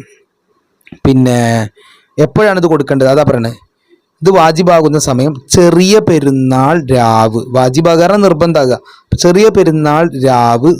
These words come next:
സൂര്യാസ്തമയ സ്തമന സമയമാണ്. ഏതാണ്? ചെറിയ പെരുന്നാൾ രാവ് സൂര്യാസ്തമന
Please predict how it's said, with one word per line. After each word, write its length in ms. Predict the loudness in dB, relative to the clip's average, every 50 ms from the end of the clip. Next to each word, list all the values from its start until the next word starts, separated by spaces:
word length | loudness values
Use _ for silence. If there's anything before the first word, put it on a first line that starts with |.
| -4 -4
സൂര്യാസ്തമയ 1000 | -2 0 0 2 2 2 4 2 2 0 -2 -6 -6 -4 -4 -2 -2 0 -2 -2 -4 -6 _ _ _ _ _ _ -20 -20 -12
സ്തമന 400 | _ -4 -2 0 0 0 0 0 -2 -2
സമയമാണ്. 640 | -2 -2 0 0 0 0 0 0 -2 -2 0 -2 -2 -2 -4 -10 -18 -10 -4 -2
ഏതാണ്? 260 | 0 0 0 0 0 -2 0 0
ചെറിയ 240 | 2 2 4 2 2 4
പെരുന്നാൾ 560 | 2 2 2 0 0 0 0 0 0 2 0 0 -2 -4 _ _ _ _ _ _ -8 -2 -2 0
രാവ് 460 | 2 2 2 2 2 0 2 2 2 2 2 0
സൂര്യാസ്തമന 640 | 0 0 2 2 2 0 -2 -2 -4 -2 -2 -2